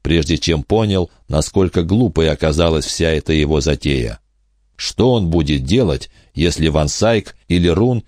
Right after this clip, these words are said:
или кто-нибудь еще пройдет мимо? А если здесь окажется Барни? Харлин попытался представить, что скажет его мать,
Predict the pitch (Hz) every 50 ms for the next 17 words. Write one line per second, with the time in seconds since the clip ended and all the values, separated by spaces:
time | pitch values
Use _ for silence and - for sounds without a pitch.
0 | _ _ _ - - 117 120 113 - - - 104 101 92 87 80 73 82 73 -
1 | - 82 76 - - 104 117 113 - - 78 85 87 82 76 90 87 - - 85
2 | 80 76 73 69 65 62 - - _ _ _ _ _ _ _ _ _ _ _ _
3 | - - 71 73 80 104 120 - - 95 90 80 69 69 90 101 95 - 92 82
4 | - - 87 85 80 80 78 - - - 69 60 62 73 73 76 85 92 101 107
5 | 110 - _ _ _ _ _ _ _ _ _ _ _ _ - - 85 101 117 117
6 | 107 113 113 101 - - 87 - 104 92 - 110 110 - - - 101 - - 104
7 | 92 - - - 120 113 98 78 73 65 - - - - 107 113 95 - - 98
8 | 104 92 90 90 78 82 85 85 82 85 87 101 123 117 85 - -